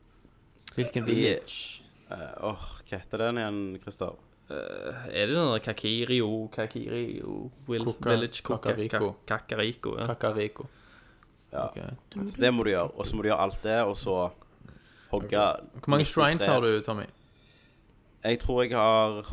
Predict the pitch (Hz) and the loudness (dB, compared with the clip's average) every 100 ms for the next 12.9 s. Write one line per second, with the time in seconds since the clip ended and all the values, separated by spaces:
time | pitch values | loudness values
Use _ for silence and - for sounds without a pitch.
0 | - 113 98 87 95 110 71 98 95 98 | -2 0 -2 -2 2 2 2 0 0 0
1 | 104 - - - 120 127 - - - - | -4 -6 -18 -6 -4 -4 -8 -20 -20 -20
2 | - _ _ 120 113 67 - - - _ | -20 _ _ -4 -2 -2 -8 -20 -20 _
3 | - - - 120 - - - 131 - - | -20 -20 -12 -10 -8 -8 -10 -12 -14 -12
4 | - - - - - 107 104 117 117 120 | -12 -14 -20 -14 -10 -4 -2 -2 0 2
5 | 107 - 117 127 127 127 113 110 - - | 0 -2 -6 -6 -6 -6 -6 -8 -10 -20
6 | - - - - 92 95 120 - - 107 | -20 -20 -20 -12 -6 -2 0 0 2 2
7 | 104 107 104 104 - 107 107 - - _ | 2 0 -2 -4 -6 -8 -8 -16 -20 _
8 | - 127 - 113 64 117 - - - - | -2 0 2 2 2 -2 -6 -18 -20 -20
9 | _ - - - - - 90 90 101 92 | _ -20 -20 -14 -12 -10 -6 -4 -2 -4
10 | 98 - - - - 127 123 123 98 107 | -6 -16 -16 -6 4 4 8 6 6 2
11 | 104 104 139 110 120 131 - 123 123 120 | 2 2 2 4 2 2 2 6 8 6
12 | 95 - - 110 - 107 - - | 0 -6 -8 -8 -6 -6 -10 -16